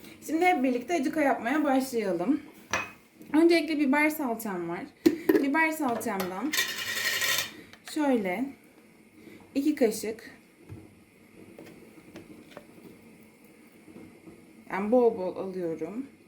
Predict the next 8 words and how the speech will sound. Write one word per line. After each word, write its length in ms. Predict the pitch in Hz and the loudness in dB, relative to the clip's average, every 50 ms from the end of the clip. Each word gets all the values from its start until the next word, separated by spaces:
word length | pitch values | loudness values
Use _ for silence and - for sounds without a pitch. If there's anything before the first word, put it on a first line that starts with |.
| - - - - - - - _ - - - - - - - - | -20 -20 -20 -20 -20 -20 -20 _ -20 -20 -20 -20 -20 -16 -10 -4
Hatta 420 | 226 226 220 214 - 214 208 214 | -4 -4 -4 -4 -4 -2 -2 -2
şöyle 460 | 214 214 - 226 202 185 180 196 202 214 | -2 -2 -2 -2 -2 -2 -2 -4 -2 0
biraz 340 | 226 226 208 190 185 170 | 2 2 2 0 -2 -4
daha 200 | 180 180 175 - - | -4 -4 -4 -4 -6
alayım. 460 | 165 170 165 165 165 175 220 269 277 - - - - - - - - - - - - - - - - - - - - - - - - - | -6 -4 -4 -4 -4 -2 -4 -4 -4 -6 -12 -20 -20 -14 -12 -12 -12 -12 -16 -20 -20 -20 -20 -20 -20 -20 -20 -20 -20 -20 -20 -20 -8 -6
Üç 180 | 247 233 - 208 | -6 -4 -4 -4
olmuş 380 | 190 175 170 165 170 170 - | -4 -4 -4 -4 -4 -6 -6
olsun. 580 | 170 151 147 156 - - - 190 214 262 285 - | -8 -10 -10 -10 -12 -12 -10 -6 -4 -4 -4 -6